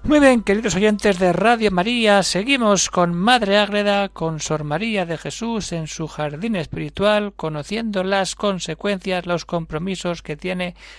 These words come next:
todo cristiano bautizado y confirmado que busca siempre el seguimiento de Jesucristo. Pues ahí está. Hay que cumplir siempre, en primer lugar, lo que Dios manda.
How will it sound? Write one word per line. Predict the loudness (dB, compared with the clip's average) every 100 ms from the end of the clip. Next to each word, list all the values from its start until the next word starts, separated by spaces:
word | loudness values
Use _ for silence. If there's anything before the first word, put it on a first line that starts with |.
| -20 -2
todo | 2 2 0
cristiano | -4 -10 -6 -4 -2 0
bautizado | -2 -2 -4 -2 -2 -4
y | -8
confirmado | -4 -4 -4 -6 -4 -2 -2 -4
que | -6
busca | -8 -8 -8 -8
siempre | -6 -6 -6 -6 -4
el | -4 -4
seguimiento | -6 -6 -6 -6 -6 -6 -4 -4 -4 -6 -20 -20 -6
de | -2 -2
Jesucristo. | -2 -6 -6 -6 -6 -6 -6 -10 -12 -16 -20 _ _ _ _ _ _ _ _ _ _ _ _ _ _ -18 -12
Pues | -6 -2
ahí | -2
está. | -2 -4 -6 -6 _ _ _ -20 -20 _ _ _ _
Hay | 2 2
que | 0
cumplir | -2 0 -2
siempre, | 0 0 0 -2
en | -4
primer | -4 -2
lugar, | -2 0 0
lo | 2 2 0
que | -2
Dios | -4 -2 -2
manda. | -2 -2 -2 -4 -6